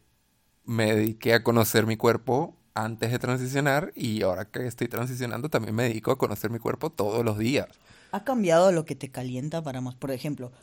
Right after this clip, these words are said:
Speaker 1: Uf,
Speaker 2: antes te masturbabas
Speaker 1: es,
Speaker 2: con
Speaker 1: eh,
Speaker 2: determinadas cosas y ahora con otras, más allá de utensilio,
Speaker 1: Total
Speaker 2: claramente,
Speaker 1: y
Speaker 2: pero
Speaker 1: completamente.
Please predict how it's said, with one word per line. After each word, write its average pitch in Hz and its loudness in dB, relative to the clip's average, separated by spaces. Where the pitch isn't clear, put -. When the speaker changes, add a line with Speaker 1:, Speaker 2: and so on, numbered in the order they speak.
Speaker 1:
Uf, 143 8
Speaker 2:
antes 294 4
te 190 0
masturbabas 165 2
Speaker 1:
es, - -10
Speaker 2:
con 151 -2
Speaker 1:
eh, 113 -12
Speaker 2:
determinadas 147 -4
cosas 156 -8
y 135 -8
ahora 127 -8
con 123 -10
otras, 135 -10
más 139 -8
allá 156 -6
de 156 -4
utensilio, 139 -2
Speaker 1:
Total 127 -6
Speaker 2:
claramente, 139 6
Speaker 1:
y 139 -2
Speaker 2:
pero 120 -14
Speaker 1:
completamente. 123 -4